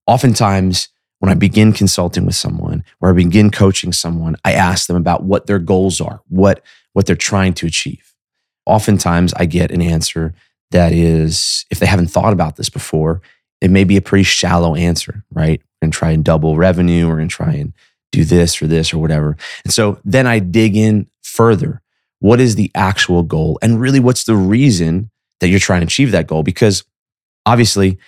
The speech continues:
unless you have a strong why, like, reason for achieving or pursuing that thing that you think is valuable, right? Unless you have a strong why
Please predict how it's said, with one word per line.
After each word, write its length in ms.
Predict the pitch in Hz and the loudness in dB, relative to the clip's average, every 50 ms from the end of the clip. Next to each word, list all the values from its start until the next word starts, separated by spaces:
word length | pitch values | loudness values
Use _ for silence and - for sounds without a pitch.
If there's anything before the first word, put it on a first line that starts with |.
| _ _ _ _ _ - | _ _ _ _ _ 2
unless 500 | 104 104 104 107 110 120 135 143 - - | 4 6 6 6 6 4 2 2 0 2
you 100 | 127 117 | 2 2
have 280 | 104 101 107 104 101 - - | 4 4 4 2 2 0 -2
a 100 | - 95 | -2 -2
strong 920 | 92 - - - - - - - 110 110 110 110 110 110 104 95 87 82 82 | -2 -2 -2 -4 -4 -4 -4 -2 0 0 0 2 2 2 0 0 0 -2 0
why, 560 | 82 90 92 87 - - - - 92 95 110 104 - _ _ _ _ - | 0 2 2 0 -2 -4 -8 -8 -8 -8 -10 -10 -12 _ _ _ _ -2
like, 140 | - 85 - _ - | -2 -2 -2 _ -10
reason 800 | - 80 80 85 95 113 123 127 113 110 110 107 101 107 117 113 - _ _ _ _ | -8 -6 -2 2 4 4 4 4 4 2 0 2 2 2 0 0 -4 _ _ _ _
for 220 | - - 101 98 | -6 0 0 2
achieving 800 | 90 92 - - - - 110 113 110 95 104 95 92 92 92 87 - - | 2 0 0 -2 -2 2 2 2 2 2 2 2 2 0 0 -2 -4 -4
or 80 | 90 | -6
pursuing 1120 | 90 - - 87 87 - - - - - - 151 160 139 104 85 - - - 87 95 107 - _ _ _ _ _ _ _ _ _ _ _ _ - | -4 -2 -4 -2 -2 -2 -2 -4 -4 -4 -2 0 2 2 2 2 0 -2 -4 -6 -6 -8 -12 _ _ _ _ _ _ _ _ _ _ _ _ -4
that 180 | - 90 80 | -2 -2 -2
thing 240 | - - 104 101 101 | -2 0 0 2 2
that 100 | 98 73 | 2 2
you 80 | 85 92 | 0 -2
think 220 | 87 - 92 85 | 0 0 -2 -2
is 80 | 87 85 | -2 -2
valuable, 580 | 85 92 - - 107 90 80 82 87 92 107 - | 0 0 0 2 0 0 0 -2 -4 -4 -4 -4
right? 140 | - 90 73 | -2 -2 0
Unless 200 | 85 92 113 110 | 0 0 0 2
you 60 | 139 | 2
have 80 | 120 107 | 2 2
a 60 | 92 | 2
strong 380 | - - - 104 101 104 98 87 | 0 0 0 0 0 0 0 0
why 480 | 82 90 95 92 90 - 82 92 98 | 0 0 0 0 0 -2 -4 -6 -8